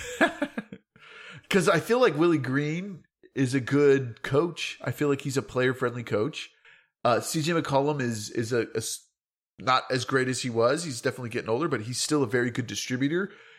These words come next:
You're still gonna get a lot of shots. Jose Alvarado is an up-and-coming point guard.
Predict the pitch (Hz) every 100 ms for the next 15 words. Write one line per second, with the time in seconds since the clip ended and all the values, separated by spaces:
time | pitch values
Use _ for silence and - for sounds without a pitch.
0 | - 131 123 - 143 135 131 123 117 104
1 | - 120 147 180 - - - - 147 147
2 | 139 139 117 104 127 147 139 127 123 127
3 | 117 - 113 127 123 117 - _ - -
4 | 123 113 127 120 160